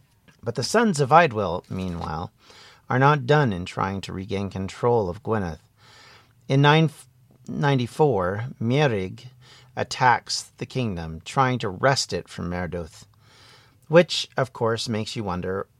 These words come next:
how much this taxed an already overburdened king fighting all these various wars, especially since he had so recently had to deal with his nephew. Merig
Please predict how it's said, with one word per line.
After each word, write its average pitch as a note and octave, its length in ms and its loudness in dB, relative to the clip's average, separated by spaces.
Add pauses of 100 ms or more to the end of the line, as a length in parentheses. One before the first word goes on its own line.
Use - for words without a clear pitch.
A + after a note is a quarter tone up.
(680)
how A#2 320 -2
much - 540 -8 (140)
this G#2+ 320 -6
taxed - 500 -4 (340)
an A2 120 -2
already G#2+ 560 -2
overburdened G2 720 -4
king G#2+ 320 -6
fighting F#2 380 -8
all F2+ 160 -6
these F#2 220 -12
various F#2+ 500 -6
wars, G#2 500 -6 (600)
especially B2 480 -2
since A2 220 -10
he G2+ 60 -10
had G2 100 -10
so A2+ 180 -4
recently A2 540 -6
had F#2 180 -8
to - 60 -12
deal G#2 240 -6
with F2 100 -12
his F2 160 -12
nephew. E2+ 540 -8 (640)
Merig C3+ 580 0